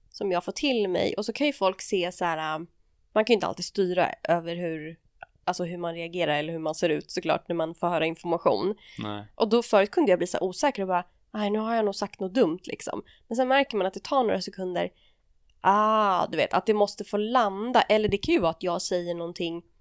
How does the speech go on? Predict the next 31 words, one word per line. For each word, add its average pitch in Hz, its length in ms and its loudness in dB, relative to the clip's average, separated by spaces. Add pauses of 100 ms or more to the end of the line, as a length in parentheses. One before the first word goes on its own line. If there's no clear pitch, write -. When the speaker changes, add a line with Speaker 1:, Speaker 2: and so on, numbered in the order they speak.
(680)
Speaker 1:
som 208 220 0
handlar 185 260 0
om 165 100 -6
den 160 160 -6
personen, 196 600 -6
så - 100 -8
här, - 120 -4
Speaker 2:
Mm. 107 320 -10
Speaker 1:
som 190 220 -4
den 170 220 -2
behöver 170 340 -6
egentligen 160 400 -8
ta 175 100 -10
till 185 320 -2
sig. - 340 -4 (580)
Men 196 240 2
man 180 100 0
kanske 185 240 -4
inte 175 140 -6
är 180 40 -2
mottaglig. 190 540 0
Alltså, 214 180 0
det 233 80 2
kan 240 120 -2
ju 220 60 4
vara 196 120 0
såna 202 220 0
där 208 160 2
saker 185 360 0
Speaker 2:
Mm. 120 140 2
Speaker 1:
också, - 200 -4